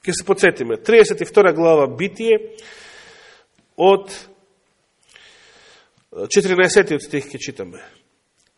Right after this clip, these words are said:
Па натаму. „И преноќева таму таа ноќ, и зеде од се што имаше при рака, па му испрати дарови на својот брат Исав.“ Какви дарови?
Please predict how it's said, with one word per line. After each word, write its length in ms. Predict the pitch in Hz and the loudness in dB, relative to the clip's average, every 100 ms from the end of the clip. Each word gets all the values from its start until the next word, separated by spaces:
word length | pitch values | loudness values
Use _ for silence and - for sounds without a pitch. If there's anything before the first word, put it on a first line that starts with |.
| _ | _
Па 80 | 160 | -2
натаму. 460 | 151 139 127 107 - - _ _ _ _ - | 0 0 -2 -8 -12 -18 _ _ _ _ -8
„И 120 | 190 | -4
преноќева 560 | 175 170 226 269 254 247 | 0 4 4 6 4 6
таму 260 | 240 247 | 4 4
таа 280 | 240 226 226 | 4 6 6
ноќ, 360 | 220 262 247 - | 4 2 0 -4
и 120 | 180 | 0
зеде 340 | 160 233 247 | 6 6 8
од 200 | 220 214 | 6 6
се 140 | 254 254 | 2 0
што 160 | - | 0
имаше 340 | 226 214 - 175 | 0 0 0 -2
при 160 | 180 | 0
рака, 300 | 170 233 262 | 4 4 2
па 160 | - 214 | 2 2
му 100 | 190 | 2
испрати 420 | 240 - 254 226 | -2 -2 -2 -2
дарови 560 | 165 196 214 233 214 214 | 2 6 8 6 4 2
на 140 | 185 | -4
својот 420 | - 196 214 180 | -6 -2 -2 -2
брат 380 | 151 196 196 - - | -2 -2 -2 -10 -6
Исав.“ 400 | 220 185 120 - - - | -4 -4 -8 -12 -10 2
Какви 300 | 220 - 190 | 2 2 0
дарови? 440 | 156 135 107 95 | 2 2 0 -8